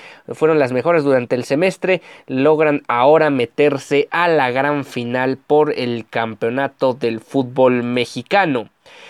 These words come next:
Hay que recordar que Tigres sumó cuarenta puntos en diecisiete fechas, Chivas hizo treinta y seis unidades.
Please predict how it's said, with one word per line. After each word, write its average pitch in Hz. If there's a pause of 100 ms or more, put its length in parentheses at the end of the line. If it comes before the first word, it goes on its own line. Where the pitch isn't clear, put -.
(240)
Hay 117
que 127
recordar 120
que 120
Tigres 240
sumó 143
cuarenta 135
puntos 143
en 127
diecisiete 123
fechas, 190
Chivas 160
hizo 175
treinta 120
y 120
seis 165
unidades. 185